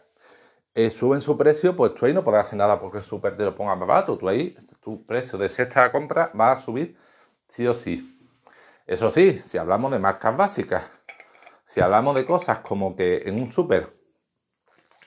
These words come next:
perdón, que ya, el, el café soluble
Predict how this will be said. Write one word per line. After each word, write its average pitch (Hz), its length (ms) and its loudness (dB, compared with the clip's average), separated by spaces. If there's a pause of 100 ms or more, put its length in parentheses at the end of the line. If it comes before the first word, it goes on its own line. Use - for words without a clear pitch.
(1300)
perdón, 92 280 -4
que 95 80 0
ya, 82 180 -4 (880)
el, 104 400 -2 (420)
el 107 200 0
café 110 300 4
soluble 143 580 2